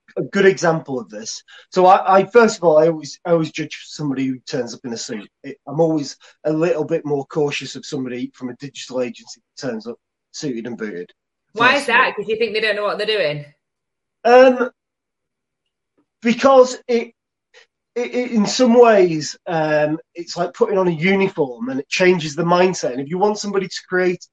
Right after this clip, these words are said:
Speaker 1: be creative, um, you kind of want them to think a bit differently. And
Speaker 2: Yeah.
Speaker 1: I, I don't want my creative digital marketing agency, but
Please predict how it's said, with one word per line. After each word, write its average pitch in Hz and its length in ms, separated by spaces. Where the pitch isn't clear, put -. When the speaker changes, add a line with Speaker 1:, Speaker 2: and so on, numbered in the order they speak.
Speaker 1:
be 170 100
creative, 165 720
um, 131 480
you 139 140
kind 190 240
of 185 100
want 196 180
them 160 100
to - 140
think 156 200
a 120 60
bit 131 180
differently. 143 580
And 127 480
Speaker 2:
Yeah. 170 320
Speaker 1:
I, 165 260
I 185 160
don't 185 300
want 170 260
my 151 200
creative 160 540
digital 160 400
marketing 151 500
agency, 147 640
but 120 180